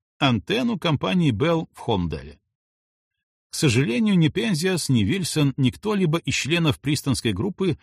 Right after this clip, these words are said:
не читал эту статью Гамова.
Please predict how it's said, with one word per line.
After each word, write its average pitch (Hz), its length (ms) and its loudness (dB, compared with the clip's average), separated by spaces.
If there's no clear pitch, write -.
не 165 180 2
читал 98 580 -2
эту 107 280 -2
статью 87 600 -6
Гамова. 76 480 -8